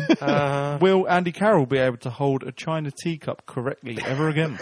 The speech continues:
Speaker 2: <laughs> Can Lukaku? Question mark.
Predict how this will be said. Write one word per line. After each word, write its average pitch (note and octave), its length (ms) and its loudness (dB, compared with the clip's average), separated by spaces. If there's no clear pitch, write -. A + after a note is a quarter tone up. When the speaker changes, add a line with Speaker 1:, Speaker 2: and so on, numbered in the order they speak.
Speaker 2:
<laughs> - 0 -
Can D#3 320 2
Lukaku? D#3 580 0
Question C#3 340 -8
mark. D#3+ 160 -6